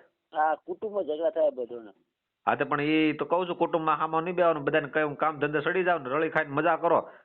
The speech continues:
Speaker 2: બાકી કાંઈ સિકોતર વિકોતર બધું ખોટું છે, કાંઈ નડતું ન હોય, સમજાણું?
Speaker 1: એવું છે ને?
Speaker 2: હા, આપણે બે ભેગા હેરકા છે, મારે આ પૈ-, પૈસાની જ મોટી ઉપાધિ છે.
Speaker 1: એવું છે ને?
Speaker 2: હા.
Speaker 1: તો મેં તો એક જ, એક જ નિયમ કર્યો છે કે આલ્યો, આલ-, આલી વખત આ,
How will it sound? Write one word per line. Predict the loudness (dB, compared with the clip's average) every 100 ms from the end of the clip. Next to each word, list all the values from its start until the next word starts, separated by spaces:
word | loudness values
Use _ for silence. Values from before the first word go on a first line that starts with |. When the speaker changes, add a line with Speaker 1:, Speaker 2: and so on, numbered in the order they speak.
| _ -2
Speaker 2:
બાકી | -2 0
કાંઈ | -2 -2
સિકોતર | 0 2 2 2
વિકોતર | 2 0 0
બધું | 2 2 2
ખોટું | 2 2 0
છે, | -2
કાંઈ | 0 0 0
નડતું | 0 2 4
ન |
હોય, | 4 2 0
સમજાણું? | 0 0 -2 -8 _ _ _ _ _ _ _
Speaker 1:
એવું | -8 -8
છે | -8 -14
ને? | -12 -4
Speaker 2:
હા, | 0 0
આપણે | 0
બે | 0 0 0
ભેગા | -2 -2 -2
હેરકા | -2 -2
છે, | -2
મારે | 0 0 0
આ | -2
પૈ-, | 0 -2
પૈસાની | 2 2 2 -2
જ | -2
મોટી | -2 0 0
ઉપાધિ | 2 -2 -2
છે. | -6 -6 -8 _ _ _ _ _ _ _ -14
Speaker 1:
એવું | -14 -14
છે | -16 -16
ને? | -18 -20 _ _ _
Speaker 2:
હા. | -2 0 0 -4 -12 _ _ _ _ _ _ _ -10
Speaker 1:
તો |
મેં | -4 -4 0
તો |
એક | 0 2 -2
જ, | -4 -2
એક | -2
જ | -2
નિયમ | -4 -6
કર્યો | -2 -2
છે | -2
કે | 0
આલ્યો, | 2 2 2 2
આલ-, | 2 2
આલી | 0 0
વખત | 0 0
આ, | 0 -2